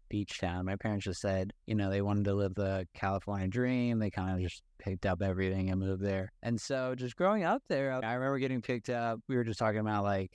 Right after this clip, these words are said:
you know, middle school and stuff. I get picked up in, like, a minivan with, like, a screeching, like,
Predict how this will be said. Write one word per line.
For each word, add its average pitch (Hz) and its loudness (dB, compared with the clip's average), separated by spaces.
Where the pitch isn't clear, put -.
you 110 0
know, 95 0
middle 107 2
school 104 -6
and 95 -6
stuff. 98 0
I 104 2
get 113 0
picked 107 -2
up 101 0
in, 98 -2
like, 95 0
a 95 -2
minivan 104 0
with, 98 0
like, 95 2
a 87 -4
screeching, 127 0
like, 101 -2